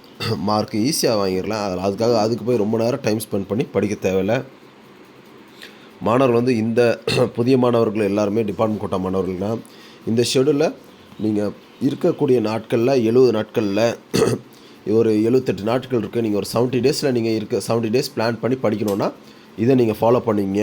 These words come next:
ஃபாலோ பண்ணிக்கிட்டீங்கன்னா லாஸ்ட் ஒரு டென் டேஸ் இருக்கும். நீங்க ஃபுல் டெஸ்ட் போட்டு பார்த்து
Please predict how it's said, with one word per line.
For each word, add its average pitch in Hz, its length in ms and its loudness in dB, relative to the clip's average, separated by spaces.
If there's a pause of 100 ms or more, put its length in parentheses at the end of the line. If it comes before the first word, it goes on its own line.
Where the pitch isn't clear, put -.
(120)
ஃபாலோ 113 280 0
பண்ணிக்கிட்டீங்கன்னா 110 460 -2
லாஸ்ட் 113 320 -2
ஒரு 107 160 0
டென் 110 200 0
டேஸ் 117 160 -4
இருக்கும். 127 340 -4
நீங்க 107 220 -2
ஃபுல் 123 240 -6
டெஸ்ட் 98 280 -8
போட்டு 87 300 -8
பார்த்து 90 260 -6